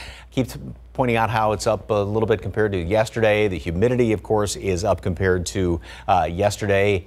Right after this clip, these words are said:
And come on, come on, map. There we go. We do have a little bit of a heat index to deal with as of right now, and that's what we're gonna be dealing with in the afternoons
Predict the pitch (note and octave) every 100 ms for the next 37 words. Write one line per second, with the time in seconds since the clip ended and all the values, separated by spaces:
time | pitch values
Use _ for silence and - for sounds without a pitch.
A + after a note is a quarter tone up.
0 | - G2 F2 F2 F2 F2 F2 - - -
1 | - - - - - - - C#3+ C#3 C3+
2 | B2+ - B2+ D#3 B2+ A#2 A#2+ A#2+ - -
3 | D#3 D3 F2+ E2+ F#2 - - B2 C#3+ C#3+
4 | A2 C3+ B2+ A2 F2+ - A#2+ F2 D#2+ -
5 | E2+ F2 F2+ - - - A2 G2 F2+ F#2
6 | F2+ F2+ F2+ F2+ F#2+ G#2+ G2+ F#2+ F#2+ G#2+
7 | D3+ G#3+ F#3+ E3 D3 C#3+ C#3+ C3 A#2+ A2+
8 | A2+ G#2+ G#2 A2 A2+ G2 F2